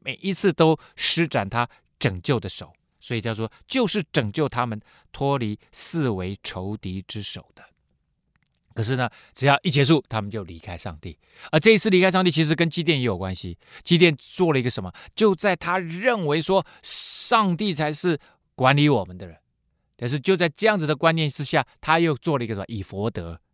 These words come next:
哈，攻在，啊，他们的这个，呃，本城俄弗拉，啊，然后因为你又搞了一个东西，人家就搞不清楚了。哎，上帝之外还，还有一个东西可以拜，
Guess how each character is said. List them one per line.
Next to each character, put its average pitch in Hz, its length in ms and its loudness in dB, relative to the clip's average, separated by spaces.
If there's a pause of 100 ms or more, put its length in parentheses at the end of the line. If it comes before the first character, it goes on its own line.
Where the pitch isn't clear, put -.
(120)
哈， - 300 -10 (640)
攻 180 320 4
在， 156 240 4 (400)
啊， 87 320 -10
他 120 240 -2
们 113 180 -4
的 104 140 -4
这 101 160 -10
个， 95 400 -10 (240)
呃， 90 220 -12
本 104 240 -4
城 110 280 -4 (360)
俄 120 120 -2
弗 104 200 -6
拉， 101 200 -4 (280)
啊， 85 200 -20 (300)
然 101 140 -6
后 113 200 -2 (240)
因 196 120 -2
为 202 160 0 (300)
你 165 160 0
又 233 120 4
搞 104 240 -2
了 117 60 0
一 139 40 2
个 160 80 2
东 170 140 0
西， 175 60 0
人 170 280 -2
家 196 80 -4
就 160 80 -6
搞 107 160 -6
不 147 80 -6
清 180 180 -6
楚 139 120 -10
了。 101 120 -12 (200)
哎， 156 60 -12
上 185 200 -6
帝 180 140 -2
之 165 80 -10
外 180 100 -4
还， 135 160 -4
还 147 140 -6
有 160 100 0
一 120 60 -2
个 131 80 -4
东 143 100 0
西 135 60 -4
可 127 100 -6
以 107 60 -2
拜， 104 280 -4